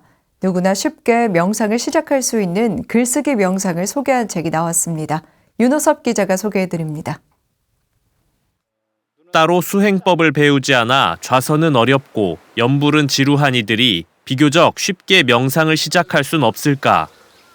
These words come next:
Speaker 2: 한국 글쓰기 명상협회장이자 마음과학 연구소장인 김성수 박사는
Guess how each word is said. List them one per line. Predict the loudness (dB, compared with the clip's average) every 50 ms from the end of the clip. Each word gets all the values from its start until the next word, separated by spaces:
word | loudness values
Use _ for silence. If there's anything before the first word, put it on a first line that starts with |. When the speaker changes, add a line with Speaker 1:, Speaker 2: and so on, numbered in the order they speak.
| _ _
Speaker 2:
한국 | -2 0 0 2 2 0 0 4
글쓰기 | 4 2 2 2 0 -4 0 2 2 4
명상협회장이자 | 4 2 2 2 2 0 0 0 2 -2 -2 -2 -2 -4 0 0 0 0 0 0 0 2 2 2 2 0
마음과학 | 0 2 4 4 4 2 2 2 2 2 2 2 0 0
연구소장인 | 0 0 2 0 0 0 0 0 0 0 2 0 0 2 0 -2 -2 -4
김성수 | -6 -4 -2 -2 0 0 0 0 0 0 -2 2
박사는 | 2 2 0 0 -2 -2 0 0 0 -2 -2